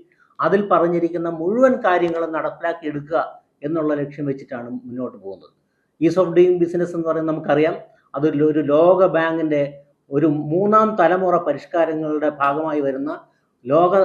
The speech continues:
ആഗോളതലത്തിൽ നടക്കുന്ന ഒരു റാങ്കിങ്ങാണ്. അതിൻ്റെ അർത്ഥം മുതലാളിമാർക്ക് അവരുടെ ക്രിമിനൽ മൂലധനം അടക്കമുള്ള നിക്ഷേപം നടത്തി പരമാവധി ലാഭം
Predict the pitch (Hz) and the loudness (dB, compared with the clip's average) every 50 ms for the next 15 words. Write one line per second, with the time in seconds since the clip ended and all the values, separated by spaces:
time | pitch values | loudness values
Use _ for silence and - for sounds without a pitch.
0 | - - - - - 147 156 165 170 196 208 208 208 190 185 165 170 170 170 156 | 0 -2 -8 -8 -6 -4 -2 0 4 6 6 6 6 4 2 0 0 0 -2 -4
1 | 160 147 147 147 151 147 143 143 139 139 139 135 123 131 147 165 185 190 190 185 | -2 -4 -6 -6 -6 -6 -4 -2 -2 -2 -2 -4 -4 -2 -2 -2 -2 -2 -2 -2
2 | 160 123 104 - _ _ _ _ _ _ _ _ _ _ _ _ - 147 170 170 | -2 -2 -4 -8 _ _ _ _ _ _ _ _ _ _ _ _ -2 -2 2 4
3 | 180 170 165 165 - 202 214 220 214 - - - - _ _ _ _ _ _ _ | 6 4 4 4 4 2 2 2 0 -6 -12 -20 -20 _ _ _ _ _ _ _
4 | _ 147 151 165 190 214 220 220 226 226 220 214 208 196 - - 214 214 214 208 | _ -4 2 6 8 8 10 10 8 8 6 6 4 4 2 2 2 2 2 0
5 | - - - _ _ - - 160 170 190 190 190 - - - - 196 220 240 262 | -2 -10 -16 _ _ -10 -4 -2 2 4 4 4 4 2 -2 -2 0 2 2 4
6 | 262 269 254 247 220 214 208 208 202 202 196 196 185 180 175 170 175 170 - 190 | 4 4 4 4 2 2 2 4 4 2 2 2 0 0 0 -2 -2 -4 -4 -4
7 | 180 170 170 170 165 156 147 - - 185 185 185 180 170 156 143 143 - 185 196 | -4 -2 -2 -4 -4 -6 -8 -6 -4 -2 -2 0 -2 -2 -4 -6 -6 -8 -8 -10
8 | 233 - _ _ _ _ _ _ - 151 151 165 180 196 202 208 214 208 208 208 | -12 -14 _ _ _ _ _ _ -2 0 2 2 4 4 4 4 4 4 4 4
9 | 196 175 160 160 170 180 190 - 247 | 4 4 4 2 2 2 0 0 -2